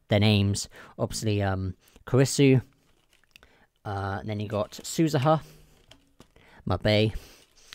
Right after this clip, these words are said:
Uh, then you got on the right side with the two other discs, the last two discs, sorry. Uh, you got Ferris at the top here.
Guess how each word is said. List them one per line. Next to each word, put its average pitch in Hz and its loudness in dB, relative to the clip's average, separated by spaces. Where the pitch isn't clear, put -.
Uh, 101 0
then 110 -2
you 110 0
got 107 0
on 107 0
the 104 -4
right 147 6
side 123 2
with - -16
the 110 -4
two - -4
other 107 -2
discs, - -2
the 110 -8
last 101 -2
two 104 -6
discs, - -6
sorry. 117 0
Uh, 110 4
you 107 2
got 110 0
Ferris 160 4
at - -14
the 123 -12
top - -4
here. 156 0